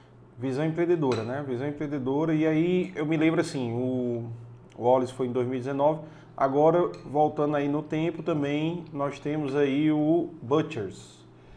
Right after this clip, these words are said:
E aí o Butchers, eu me lembro, cara, que aí, primeira vez que eu fui, não lem-, não, não lembro quanto abriu, mas a primeira vez que eu fui, eu não sei se tu tava no restaurante, mas quem me levou lá pra, a gente foi,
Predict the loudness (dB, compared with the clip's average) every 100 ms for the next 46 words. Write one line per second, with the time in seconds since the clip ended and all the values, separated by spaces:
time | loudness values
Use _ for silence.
0 | -20 -8 -4 -2 2 2 2 -4 -2 -2
1 | -2 -2 -4 -6 -8 -8 -8 -10 -10 -4
2 | -2 -2 -2 -4 -10 -18 -20 -20 -20 -20
3 | -20 -10 -4 0 0 0 -2 -6 -6 -4
4 | -2 -2 -4 -14 -20 -20 -20 -20 -20 -6
5 | 0 2 2 0 -2 0 0 2 4 4
6 | 2 0 2 2 0 4 4 4 2 2
7 | 2 -4 -16 -20 -20 -12 -6 -4 -4 -4
8 | -2 0 0 -2 -4 -6 -4 0 0 -2
9 | -8 -18 -20 -20 -20 -20 -20 -20 -20 -20
10 | -12 -8 -8 -6 -10 -10 -6 -4 -4 -4
11 | -6 -6 -8 -8 -10 -8 -6 -4 -4 -2
12 | -2 0 0 0 -2 -4 -2 -4 -8 -10
13 | -6 -4 -4 -6